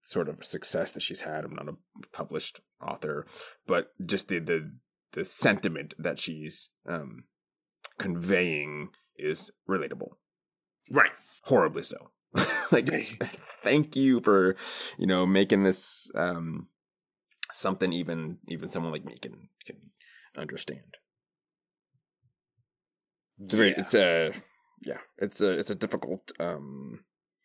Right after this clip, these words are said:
Speaker 1: it's a difficult thing to see her falling apart.
Speaker 2: Yes. <laughs>
Speaker 1: Yes.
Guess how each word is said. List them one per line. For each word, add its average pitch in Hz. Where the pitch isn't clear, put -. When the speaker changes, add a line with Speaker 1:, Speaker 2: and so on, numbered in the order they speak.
Speaker 1:
it's 107
a 110
difficult 123
thing 107
to 92
see 90
her 82
falling 80
apart. -
Speaker 2:
Yes. 117
<laughs> -
Speaker 1:
Yes. -